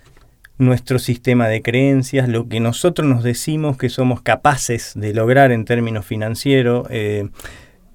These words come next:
esto tiene que ver mucho más de cosas culturales o que vienen, no sé, de arrastre, de dinámicas familiares, porque claro,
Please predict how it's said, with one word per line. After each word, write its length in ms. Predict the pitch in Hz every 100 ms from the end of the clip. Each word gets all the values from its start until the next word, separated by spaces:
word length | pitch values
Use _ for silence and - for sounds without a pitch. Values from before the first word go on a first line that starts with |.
| _ _
esto 200 | 139 143
tiene 200 | 151 151
que 100 | 127
ver 140 | 151
mucho 300 | 151 143 143
más 180 | 139 151
de 480 | 139 123 117 110 104
cosas 400 | - 135 - 120
culturales 1040 | - 127 120 131 135 131 127 120 117 117 120
o 100 | 113
que 100 | 117
vienen, 480 | 127 135 120 110 107
no 100 | 110
sé, 220 | 123 107
de 100 | 107
arrastre, 800 | 110 135 135 - 131 127 127 117
de 400 | 110 104 101 101
dinámicas 520 | 110 123 131 117 -
familiares, 640 | 107 113 117 147 131 127
porque 260 | 117 101 101
claro, 320 | 147 107